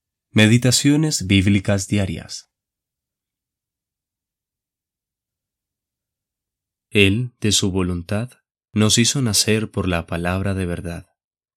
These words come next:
para que seamos primicias de sus criaturas. Santiago capítulo uno,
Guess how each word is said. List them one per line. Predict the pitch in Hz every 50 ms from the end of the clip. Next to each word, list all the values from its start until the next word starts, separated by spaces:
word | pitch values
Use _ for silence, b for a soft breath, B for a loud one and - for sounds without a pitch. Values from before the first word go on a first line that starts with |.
| _ _
para | - 104 98 98 95
que | - 104
seamos | - - 107 104 104 110 123 135 143 139 -
primicias | - - - 101 98 95 95 98 104 113 - - 120 120 123 127 - - -
de | 104 101 110
sus | - - 104 95 -
criaturas. | - - 95 90 87 85 - - - - - 95 - - - - _ _ _ _ _ _ _ _ _ _ _ _ _ _ _ _
Santiago | - - - 107 98 92 90 - 98 95 95 90 87 82 -
capítulo | - - 85 - 107 101 - 139 127 123 110
uno, | 101 98 92 87 80 78 85 -